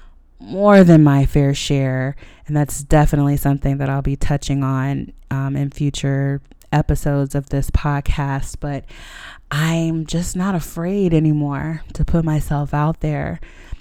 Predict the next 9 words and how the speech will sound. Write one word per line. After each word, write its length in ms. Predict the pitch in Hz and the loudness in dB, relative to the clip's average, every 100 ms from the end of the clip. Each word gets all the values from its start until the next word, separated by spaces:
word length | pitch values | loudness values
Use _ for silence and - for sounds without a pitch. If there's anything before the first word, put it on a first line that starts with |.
| - 151 | -12 -6
I 60 | |
was 140 | 151 147 | -4 -2
just 200 | 156 - | -2 0
talking 280 | 156 156 | -2 -2
to 140 | 147 156 | -2 -2
my 300 | 147 147 143 | -2 -2 -2
cousin 680 | - 165 156 143 143 147 143 - | 0 0 0 -2 -2 -6 -10 -2
Neptune 540 | 156 190 - 151 147 | -2 -2 0 0 0
today, 580 | - 147 143 139 143 | 0 0 0 0 -2